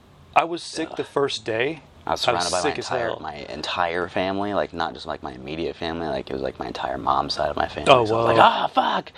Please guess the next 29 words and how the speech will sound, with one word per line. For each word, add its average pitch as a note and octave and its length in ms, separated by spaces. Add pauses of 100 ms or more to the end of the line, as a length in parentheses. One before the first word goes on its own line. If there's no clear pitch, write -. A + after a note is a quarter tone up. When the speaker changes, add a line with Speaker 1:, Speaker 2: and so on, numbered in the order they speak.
Speaker 1:
Oh, A#2 220
no. C3 340
Speaker 2:
<laughs> - 40
Speaker 1:
It G3 180
was D3+ 160
just C#3+ 240 (280)
Speaker 2:
For, G#2+ 100
Speaker 1:
me. E2+ 40
Speaker 2:
like, E2+ 140
a E2+ 80
week F2+ 260 (140)
on - 80
Speaker 1:
It B2+ 80
was B2 120
Speaker 2:
those. G#2+ 40
Speaker 1:
just A#2 220
the, A2+ 100
just C3+ 320
the - 60
three B2+ 200
of A#2 120
us, G#2+ 160
me, B2 80
my A#2 120
mom, A2+ 260
my G#2 120
sister. A2 420
But, G#2+ 140
like, A2+ 220